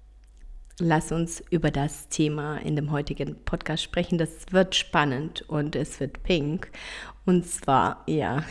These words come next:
<laughs> es geht um Barbiecore-Stil, aber eher darum, wie man Barbiecore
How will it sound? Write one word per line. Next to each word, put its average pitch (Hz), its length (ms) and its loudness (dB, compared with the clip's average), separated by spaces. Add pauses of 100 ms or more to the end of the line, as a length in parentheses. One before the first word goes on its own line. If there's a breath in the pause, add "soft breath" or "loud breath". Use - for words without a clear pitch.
(340 loud breath)
<laughs> 196 260 2
es 202 240 2
geht 170 240 2
um 165 140 0
Barbiecore-Stil, 147 1160 -2 (600 loud breath)
aber 151 520 2
eher 143 260 2
darum, 135 500 -2
wie 175 160 -4
man 131 240 -2
Barbiecore 131 760 -2